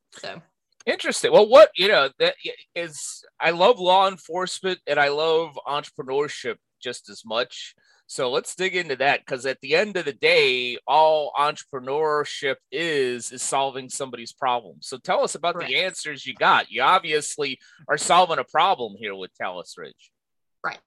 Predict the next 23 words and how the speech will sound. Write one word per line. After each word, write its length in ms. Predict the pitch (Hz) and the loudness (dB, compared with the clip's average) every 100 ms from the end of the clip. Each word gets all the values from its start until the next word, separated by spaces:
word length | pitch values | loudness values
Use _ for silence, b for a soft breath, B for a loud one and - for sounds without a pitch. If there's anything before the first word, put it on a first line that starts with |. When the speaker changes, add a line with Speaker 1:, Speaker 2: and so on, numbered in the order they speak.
| _ | _
Speaker 1:
exactly. 680 | - 180 170 175 156 156 147 | -16 -16 -8 -6 -6 -10 -14
So 460 | - 226 196 180 165 | -12 -6 -4 -4 -10
the, 600 | 165 190 185 180 175 - | -10 -10 -8 -12 -14 -14
the 100 | 165 | -16
problems, 720 | 165 208 208 226 220 214 196 | -6 -4 -2 -4 -8 -10 -14
the 300 | 185 185 196 | -14 -12 -12
answers 260 | 220 240 233 | -12 -14 -10
that 100 | 226 | -8
I 60 | |
got 260 | 196 190 175 | -2 -2 -2
were 100 | 175 | -6
really 260 | 165 175 180 | -12 -12 -14
consistent. 640 | 175 175 165 143 - 117 - _ _ _ _ - | -12 -14 -12 -14 -12 -14 -16 _ _ _ _ -10
I 100 | 160 | -6
have 240 | 175 160 | -6 -10
yeast 300 | 180 202 - | -12 -14 -12
infections, 720 | 214 208 180 156 - 170 175 | -12 -8 -8 -8 -12 -12 -12
which 160 | 165 160 | -12 -10
I 40 | |
was 160 | 156 160 | -10 -10
really 240 | 160 175 | -10 -12
surprised 600 | 170 170 - 147 147 147 - | -12 -12 -8 -6 -8 -12 -16
any, 440 | 180 180 165 - | -14 -14 -14 -16